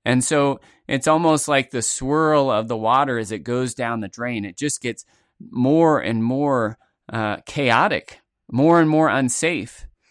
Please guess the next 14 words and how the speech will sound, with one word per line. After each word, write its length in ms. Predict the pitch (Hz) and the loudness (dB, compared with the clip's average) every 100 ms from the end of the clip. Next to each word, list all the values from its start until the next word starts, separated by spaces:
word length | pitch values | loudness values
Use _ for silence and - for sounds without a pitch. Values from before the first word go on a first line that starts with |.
| _ _ _ _ - | _ _ _ _ -2
And 320 | 127 131 139 | 0 0 -2
the 140 | 139 | -2
result 460 | 147 139 156 202 165 | 0 0 0 -2 0
is 200 | 135 117 | -2 -2
this 180 | 131 - | -6 -8
chaos, 500 | - 170 165 135 - - | -4 -2 0 0 -2 0
all 340 | 170 202 202 | 2 4 2
those 280 | 190 185 - | 0 -4 -4
things 260 | 185 156 | -4 -4
I 100 | 135 | -4
just 220 | 139 151 151 | -4 -8 -6
mentioned, 400 | 156 139 101 - | -6 -6 -8 -6
secrecy, 500 | 180 165 147 127 113 | -8 -8 -10 -10 -4
gossip, 580 | 135 165 170 143 107 | -2 -2 -4 -8 -10